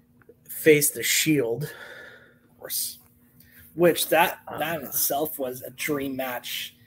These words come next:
Speaker 2: That was what, Royal Rumble, correct? That we had that one?
Speaker 1: That was Elimination Chamber.
Speaker 2: Oh, Elimination Chamber, sorry. It was Bright Adams, yeah,
Speaker 1: Um,
Speaker 2: it was Royal,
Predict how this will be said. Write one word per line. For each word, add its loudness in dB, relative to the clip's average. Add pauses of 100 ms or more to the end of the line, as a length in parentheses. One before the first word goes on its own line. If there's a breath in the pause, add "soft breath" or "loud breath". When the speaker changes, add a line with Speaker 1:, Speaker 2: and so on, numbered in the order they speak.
(480 soft breath)
Speaker 2:
That 8
was 8
what, 2
Royal 10
Rumble, -4
correct? -12
That -2
we -4
had 0
that 0
one? -2 (1300)
Speaker 1:
That 6
was 2
Elimination 2
Chamber. 2
Speaker 2:
Oh, 12
Elimination 6
Chamber, 0
sorry. -2
It -10
was -14
Bright 2
Adams, 2
yeah, -2
Speaker 1:
Um, -8
Speaker 2:
it -12
was -16
Royal, -4